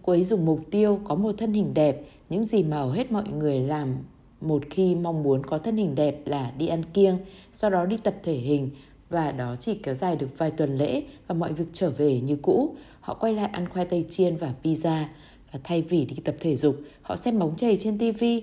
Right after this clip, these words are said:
Đó chính là ví dụ về hành động thay vì phải trở thành. Không phải chế độ ăn kiêng có tác dụng, mà chính con người bạn cần nên thực hành theo chế độ ăn kiêng đó mới có tác dụng.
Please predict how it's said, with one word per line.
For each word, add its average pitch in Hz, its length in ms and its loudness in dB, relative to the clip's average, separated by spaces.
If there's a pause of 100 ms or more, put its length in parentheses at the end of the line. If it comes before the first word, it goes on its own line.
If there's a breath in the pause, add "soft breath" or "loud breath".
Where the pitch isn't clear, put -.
(240 loud breath)
Đó 147 180 -4
chính 151 260 -2
là 190 180 -2
ví 139 120 -2
dụ 170 160 -2
về 160 180 -4
hành 143 200 -2
động 139 180 0 (260 loud breath)
thay 220 140 -2
vì 190 200 0
phải 143 340 -4
trở 147 200 2
thành. 139 320 0 (1800 soft breath)
Không 175 240 0
phải 170 220 -2
chế 147 140 2
độ 170 140 2
ăn 175 160 -4 (100)
kiêng 208 240 2
có - 120 0
tác 233 240 -2
dụng, 220 160 2 (280 loud breath)
mà 175 80 -4
chính 180 240 0
con 247 180 2
người 196 120 4
bạn 156 240 -4
cần 135 260 0
nên 170 280 2 (240 loud breath)
thực - 260 -6
hành 147 260 0
theo 180 140 0
chế 190 160 0
độ 190 180 2
ăn 175 220 -2
kiêng 180 220 2
đó 151 300 0 (280 loud breath)
mới 165 140 4
có 156 200 -2
tác 254 260 -4
dụng. 180 200 2